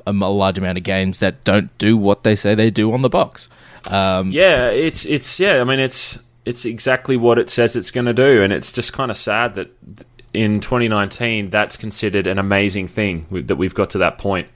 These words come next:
Speaker 1: Look, you do some great stuff. Is there, is there any particular, uh, anything coming up that you wanna, you wanna give a spruce to or anything like that?
Speaker 2: Uh, I mean, not really. It's, it's probably gonna, like, sort of tame off a bit now towards the end of the year. I think all the big, um, all of the big releases for the year are pretty much done now. We had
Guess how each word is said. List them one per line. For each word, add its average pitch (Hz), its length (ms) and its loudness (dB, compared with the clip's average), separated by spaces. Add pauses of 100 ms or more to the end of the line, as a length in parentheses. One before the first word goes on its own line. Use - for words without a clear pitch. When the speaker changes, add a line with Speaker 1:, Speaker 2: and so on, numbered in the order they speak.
(380)
Speaker 1:
Look, 156 100 -4
you 156 100 2
do 170 100 2
some 160 120 -2
great 139 200 2
stuff. 143 180 0
Is 131 100 -2
there, 131 220 4
is 113 380 -6
there 123 200 4
any 135 120 4
particular, 101 800 4
uh, - 40 -10
anything 107 340 -2
coming 107 240 2
up 104 140 2
that 110 100 2
you 107 80 0
wanna, 104 280 2
you 107 120 -2
wanna 104 180 2
give 98 160 -2
a 101 60 0
spruce 113 320 0
to 120 120 4
or 117 80 8
anything 117 240 4
like 120 160 2
that? 139 180 0 (320)
Speaker 2:
Uh, 170 520 0
I 180 80 -2
mean, 196 140 -2
not 262 200 0
really. 127 420 6
It's, 120 120 2
it's 123 300 -4
probably 190 280 2
gonna, 127 300 0 (140)
like, - 340 0 (180)
sort 107 280 -6
of 92 80 -8
tame 110 320 -2
off 104 160 -2
a 117 40 -6
bit 107 160 -4
now 98 180 0
towards 101 280 0
the 104 80 0
end 98 140 -2
of 87 40 -8
the 104 80 -2
year. 104 80 4
I 101 40 6
think - 180 -6
all 117 80 2
the 107 80 0
big, 95 260 0
um, 87 520 2 (1080)
all 120 140 -4
of 101 100 -4
the 98 60 -6
big 98 180 -2
releases 95 440 0
for 110 100 -4
the 98 80 -2
year 95 160 0
are 90 40 0
pretty 101 160 0
much - 260 -6
done 95 180 0
now. 95 180 2
We 95 60 4
had 95 160 0